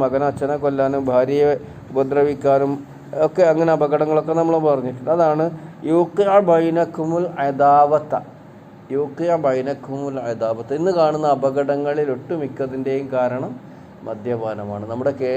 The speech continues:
എസ് ആർ ടി സി ഡ്രൈവർമാരിൽ നടത്തിയ ഒരു പരിശോധനയിൽ നമ്മളിപ്പോൾ അടുത്ത പത്രത്തിൽ വായിച്ചല്ലോ, പത്ത് പേരെ പരിശോധിച്ചതിൽ ഒമ്പത് പേരും മദ്യപാനികളായിരുന്നു.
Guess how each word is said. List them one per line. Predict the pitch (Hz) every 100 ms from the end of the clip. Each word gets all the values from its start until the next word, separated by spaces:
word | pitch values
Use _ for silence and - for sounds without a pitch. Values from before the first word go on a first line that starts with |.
| 143
എസ് | 139 151
ആർ | 147 -
ടി | 151 147
സി | - 160 165
ഡ്രൈവർമാരിൽ | 143 139 139 143 143 139 139 143 135
നടത്തിയ | 131 127 - 143 147 151 147
ഒരു | 143 139
പരിശോധനയിൽ | 131 127 139 139 143 143 143
നമ്മളിപ്പോൾ | 143 - 165 139
അടുത്ത | 123 196 170
പത്രത്തിൽ | 123 135 139 131 120
വായിച്ചല്ലോ, | 104 98 104 101 92 - - - - 113
പത്ത് | 117 - - 175
പേരെ | 147 139 139 147 139
പരിശോധിച്ചതിൽ | 131 123 131 127 131 127 135 135 127
ഒമ്പത് | 117 120 127 147 151 127
പേരും | 123 123 170 - - - - - - -
മദ്യപാനികളായിരുന്നു. | 110 107 123 127 120 110 104 104 95 98